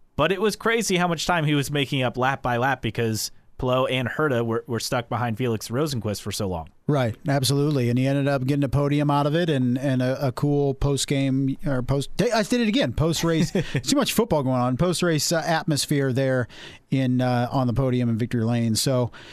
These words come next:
Speaker 2: it was cool for Grosjean. Added, I think, some much-needed, you know, thrills there late in the race.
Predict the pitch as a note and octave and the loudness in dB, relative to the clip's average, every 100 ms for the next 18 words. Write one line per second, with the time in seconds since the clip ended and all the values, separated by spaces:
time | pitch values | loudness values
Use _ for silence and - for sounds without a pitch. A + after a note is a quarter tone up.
0 | - D#3+ G3+ F3+ G3+ F#3+ F3+ E3 E3+ E3 | -4 2 2 2 2 2 0 0 2 2
1 | D3 D#3+ D3+ D3+ D#3+ D3+ D#3+ D#3+ C3 D3 | 2 2 2 0 0 0 0 0 0 0
2 | - D3+ - - D3+ C#3+ D#3+ D#3 D#3 D3 | 0 0 0 0 2 0 2 2 2 0
3 | D#3+ D3+ C#3+ C3 A#2 - D3 B2+ A#2 - | 0 2 0 -2 -4 -2 0 0 -2 -8
4 | - - D3+ D3+ D#3 D3 B2 D3 C#3 C3 | -6 0 2 2 2 0 0 0 0 0
5 | D#3 D3 C3 B2+ D3 D#3+ - | 0 0 2 2 0 0 -2